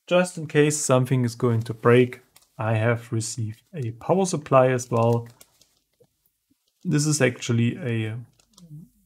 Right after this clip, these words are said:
mo-, converter from, uh, nineteen, eighteen, nineteen volt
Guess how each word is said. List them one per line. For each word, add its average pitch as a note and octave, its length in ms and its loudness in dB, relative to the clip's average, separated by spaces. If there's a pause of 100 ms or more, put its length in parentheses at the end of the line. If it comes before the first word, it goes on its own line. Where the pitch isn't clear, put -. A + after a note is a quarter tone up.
(160)
mo-, - 360 0
converter C3+ 680 4
from, A2 520 -4
uh, G#2 200 -10
nineteen, A#2+ 1000 -2
eighteen, B2 500 -2
nineteen A#2+ 680 -4
volt A#2 440 -4